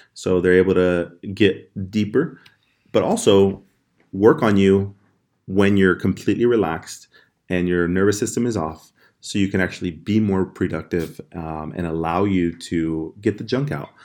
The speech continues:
without having any issues. So there's definitely a lot of benefit to getting soft tissue work. And for some people, that means massage. Some people, that means,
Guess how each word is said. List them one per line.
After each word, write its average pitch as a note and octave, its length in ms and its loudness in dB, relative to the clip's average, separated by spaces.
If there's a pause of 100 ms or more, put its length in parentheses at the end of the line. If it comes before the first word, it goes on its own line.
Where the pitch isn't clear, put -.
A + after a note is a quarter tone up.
(260)
without F2 380 -2
having F#2+ 300 -2
any G2+ 160 0
issues. D#2 440 -4
So F2 360 -2 (320)
there's G#2+ 180 8
definitely A2+ 380 2
a B2 60 0
lot F2 280 0
of G#2 100 -2
benefit F2 540 -2
to - 160 -6
getting E2+ 340 0
soft F2 300 -10
tissue G2+ 260 -4
work. F#2 240 0
And F2+ 200 -2 (100)
for A2+ 100 -2
some A2+ 200 -2
people, A2+ 260 0
that F#2+ 140 0
means F2+ 180 -4
massage. A#2+ 560 -4 (320)
Some G#2+ 240 -2
people, G2+ 300 -2
that F2 180 -4
means, E2+ 480 -4